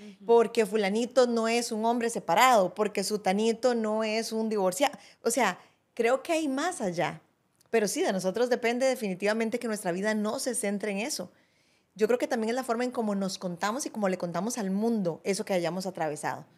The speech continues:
Speaker 2: ¿verdad? Es interesantísimo cuando uno habla con una persona, me ha pasado que de repente uno habla con una persona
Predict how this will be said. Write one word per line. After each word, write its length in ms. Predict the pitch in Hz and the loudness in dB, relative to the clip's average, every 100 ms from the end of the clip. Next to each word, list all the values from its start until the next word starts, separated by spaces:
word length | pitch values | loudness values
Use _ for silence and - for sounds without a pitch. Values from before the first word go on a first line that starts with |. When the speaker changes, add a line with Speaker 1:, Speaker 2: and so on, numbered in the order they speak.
| _ _ _ _ | _ _ _ _
Speaker 2:
¿verdad? 240 | 185 190 | 2 4
Es 120 | 208 233 | 4 2
interesantísimo 720 | 254 277 262 202 220 226 262 | 2 2 2 -4 -4 -2 -2
cuando 180 | 247 208 | 0 0
uno 100 | 208 | 2
habla 180 | 226 247 | 2 2
con 100 | 220 | 0
una 160 | 208 | -2
persona, 380 | 233 226 220 202 | -2 -2 -2 -2
me 80 | 175 | -2
ha 80 | 156 | 0
pasado 420 | 208 220 196 214 | 2 4 4 2
que 80 | 208 | -2
de 60 | |
repente 260 | 160 160 175 | -6 -6 -6
uno 120 | 196 | -2
habla 100 | 214 | -4
con 80 | 214 | -2
una 120 | 196 208 | -6 -4
persona 420 | 202 202 196 | -6 -4 -6